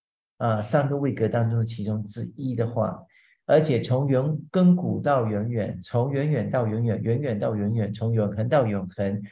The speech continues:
from eternity to eternity，上帝是永远不改变的，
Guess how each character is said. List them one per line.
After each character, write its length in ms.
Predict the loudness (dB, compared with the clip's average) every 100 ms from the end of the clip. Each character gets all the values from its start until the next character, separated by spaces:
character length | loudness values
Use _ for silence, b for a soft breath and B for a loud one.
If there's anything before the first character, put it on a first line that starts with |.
| B
from 200 | 0 0
eternity 720 | -2 -2 0 0 -2 -4 -8
to 100 | -4
eternity， 840 | -6 -6 -4 -2 -4 -4 -4 -4 -8 B B B
上 340 | -2 2 4 2
帝 100 | -2
是 180 | -2 -2
永 200 | 0 0
远 180 | 0
不 100 | -2
改 220 | -2 -2 -2
变 300 | -2 -2 -2
的， 200 | -6